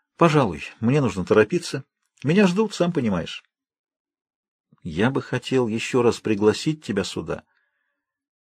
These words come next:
если б знал, что это возможно". "Я бы не вернулась, даже случись такая возможность. Передай Ночи, если, конечно, захочешь ей что-нибудь передавать от меня,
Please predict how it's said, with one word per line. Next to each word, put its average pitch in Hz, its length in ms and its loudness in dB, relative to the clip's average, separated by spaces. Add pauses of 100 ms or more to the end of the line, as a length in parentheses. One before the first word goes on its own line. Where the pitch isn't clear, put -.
(180)
если - 200 -6
б 90 80 -6
знал, 120 240 -2
что - 160 -4
это 87 140 -4
возможно". 110 560 -4 (2500)
"Я 147 200 2
бы 160 80 4
не 160 100 4
вернулась, 165 640 2 (260)
даже 143 240 6
случись 151 360 0
такая 143 300 2
возможность. 107 800 -2 (640)
Передай 165 360 6
Ночи, 165 460 0 (760)
если, 104 200 -6
конечно, 110 340 4
захочешь 117 460 2
ей 87 100 -2
что-нибудь 90 380 -4
передавать 92 440 2
от 87 100 -8
меня, 101 300 -2